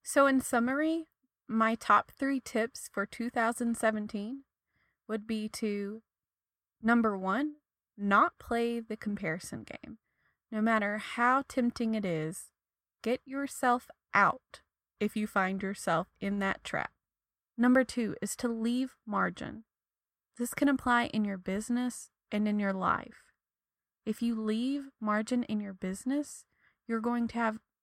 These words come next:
more time to grow the areas you want to grow. If you leave more margin in your life, you're going to have more time to grow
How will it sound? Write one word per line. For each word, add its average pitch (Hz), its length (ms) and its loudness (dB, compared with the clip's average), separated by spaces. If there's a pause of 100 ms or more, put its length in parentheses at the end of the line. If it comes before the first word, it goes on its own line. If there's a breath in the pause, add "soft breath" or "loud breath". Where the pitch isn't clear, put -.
(120)
more 233 300 2
time 240 420 -2
to - 140 -4
grow 208 400 -4
the 220 240 -6
areas 208 540 -6
you 208 100 -6
want 196 340 0
to - 100 -14
grow. - 220 -8 (800)
If 220 140 0
you 262 160 4
leave 247 240 0
more 226 320 4
margin 220 520 2
in 214 180 0
your 196 120 0
life, 190 680 0
you're 233 160 0
going 233 320 0
to 240 160 0
have 220 380 2 (100)
more 190 320 0
time 214 400 -2
to 226 100 -6
grow 240 460 -4